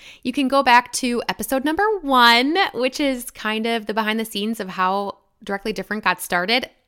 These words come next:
Disclaimer, I have not listened to that episode in close to two years. <laughs> And so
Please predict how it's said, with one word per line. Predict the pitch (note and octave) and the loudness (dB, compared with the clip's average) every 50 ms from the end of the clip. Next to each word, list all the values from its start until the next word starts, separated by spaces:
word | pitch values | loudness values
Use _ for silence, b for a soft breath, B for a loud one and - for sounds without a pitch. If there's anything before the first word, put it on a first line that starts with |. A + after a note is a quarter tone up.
| _ _ _ _ _ _ _ _ _ - | _ _ _ _ _ _ _ _ _ -6
Disclaimer, | - A#3 A3+ - - - C4 B3 C4 D4+ D#4+ F4 E4+ | -4 -4 -4 -4 -4 -2 0 2 2 4 4 4 4
I | - - | 2 2
have | G#3+ G#3 G#3 F3+ | 0 0 -4 -4
not | F#3 F#3+ F#3+ F#3+ G#3+ - | -2 0 2 2 2 0
listened | A3 A#3 A#3+ - C4 B3 | -2 -6 -6 -4 -4 -4
to | A#3 A#3+ | -2 -2
that | G#3 G3+ - - | -2 -2 -4 -6
episode | - - A3+ A3+ - C#4+ C#4 C#4+ D4 D#4 D#4+ C#4+ b b b b b b b b b b b _ _ | -8 -8 -8 -8 -4 -2 0 0 0 -2 -4 -6 b b b b b b b b b b b _ _
in | - G#3+ A3 G#3 G3+ G3+ G3+ G3+ G3 G3+ G3+ | -4 -2 -2 0 -2 -2 -2 -4 -6 -8 -10
close | - - - A3 G#3+ B3+ - - | -8 -2 0 0 0 0 -2 -6
to | C#4 | -8
two | - - A#3 | -6 -4 -4
years. | G#3+ F#3+ F3 E3+ F3 G#3+ C#4 - - - | -2 -2 -2 -2 -2 -2 -4 -4 -2 2
<laughs> | C#4+ D#4 - - | 2 2 4 2
And | G4 G4 | 0 0
so | - - - F4 D#4+ - - D#4 - - | 0 0 0 0 0 0 -2 -2 -2 -4